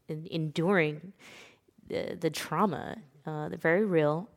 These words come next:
yet are able to be resilient and courageous and strong and move forward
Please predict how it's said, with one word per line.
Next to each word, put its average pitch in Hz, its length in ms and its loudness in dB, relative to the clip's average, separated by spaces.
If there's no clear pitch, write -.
yet 160 400 4
are 160 180 2
able 151 320 -2
to 156 80 -16
be 151 160 -2
resilient 160 600 2
and 147 120 -2
courageous 160 640 2
and 147 140 -4
strong 175 500 2
and 147 160 -2
move 156 180 -2
forward 165 600 2